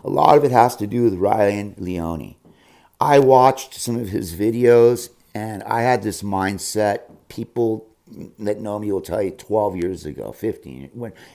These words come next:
YouTube first came out, and, you know, I first had that page. And when I get to that story, you guys will know about it. But I thank him a lot, man, 'cause Ryan, dude, you fucking inspired me, bro.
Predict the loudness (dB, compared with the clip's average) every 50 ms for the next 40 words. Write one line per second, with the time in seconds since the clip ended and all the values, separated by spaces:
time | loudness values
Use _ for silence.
0 | _ -8 -4 -4 -4 -2 0 0 0 0 0 -4 -4 0 4 4 4 4 2 -2
1 | -12 -10 -10 -8 -8 -8 -6 -6 -6 -8 -10 -12 _ _ _ -16 -12 -10 -10 -8
2 | -8 -6 -6 -8 -8 -8 -6 -4 -4 -4 -4 -2 0 0 0 0 -4 -6 -8 -8
3 | -8 -6 -4 -4 -4 -4 -6 -12 -20 _ _ _ _ _ _ _ _ _ -16 -14
4 | -12 -10 -8 -8 -8 -8 -6 -8 -8 -8 -6 -4 -4 -4 -4 -6 -12 -10 -6 -4
5 | -2 -2 -2 -4 -4 -6 -6 -6 -6 -6 -8 -10 -14 -14 -12 -14 -14 -14 -14 -14
6 | -14 -14 -14 -16 _ _ _ -8 -8 -8 -8 -10 _ _ _ _ -20 _ _ _
7 | _ _ _ _ _ _ _ _ _ _ -4 -4 -2 0 0 0 0 0 -2 -4
8 | -6 -4 -4 -2 -2 -2 -2 -2 -4 -6 -10 -14 -16 -14 -14 -14 -14 -14 -14 -14
9 | -10 -8 -8 -6 -6 -6 -6 -6 -8 -10 -10 -12 -16 _ _ _ _ _ _ _
10 | -8 -6 -4 -2 -2 -4 -6 -10 _ _ _ _ _ _ _ _ -18 -8 -2 0
11 | 0 0 -2 -4 -10 -10 -10 -10 -10 -6 -4 -2 -2 -2 -2 -4 -6 -10 -16 -16
12 | -14 -12 -12 -12 -12 -16